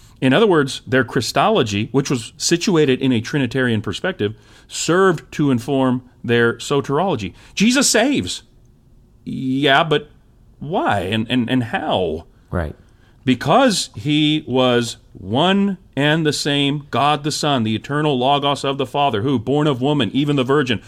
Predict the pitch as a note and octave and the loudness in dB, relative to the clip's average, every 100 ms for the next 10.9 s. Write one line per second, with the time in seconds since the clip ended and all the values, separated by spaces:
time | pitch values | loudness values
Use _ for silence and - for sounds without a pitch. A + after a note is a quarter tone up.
0 | - - F3+ E3+ D3+ E3 A#2+ A2 C#3+ E3 | -8 -2 2 2 2 -2 0 2 2 2
1 | D#3 D3+ B2+ - - - - - - - | 0 -2 -4 -6 -14 -16 -20 -20 -20 -20
2 | - - - - - _ G#2 B2+ F#3 - | -20 -20 -20 -20 -20 _ -4 -2 -4 -10
3 | - - - F2+ A2+ - F3 G#2 A2+ D3+ | -20 -20 -16 -8 -6 0 0 2 0 0
4 | C3 C3 F#3+ D3+ A#2 B2 A2 G#2 - C#3 | 0 2 0 0 -2 0 -2 -4 -6 -6
5 | C3 A#2+ - G#2+ G2 C3+ E3 B2 A#2 G#2 | -4 -6 -4 -4 -2 -2 -2 -2 -2 -2
6 | F#2+ G2 - D3 E3 G2 F2+ F2+ E2+ G#2+ | -2 -4 -4 -4 -4 -6 -6 -6 -4 -6
7 | C#3+ - - _ _ _ _ _ - - | -8 -20 -20 _ _ _ _ _ -20 -20
8 | - B2+ C#3+ C#3+ C#3+ C#3 - - _ _ | -4 0 2 0 -2 -6 -18 -20 _ _
9 | - _ _ - _ A2+ D3 F3+ - F#3 | -20 _ _ -20 _ -2 0 0 0 0
10 | F3+ F#3 F#3+ F3 F3 C4 G#3+ G2+ - | 0 0 0 2 0 -2 -2 -4 -6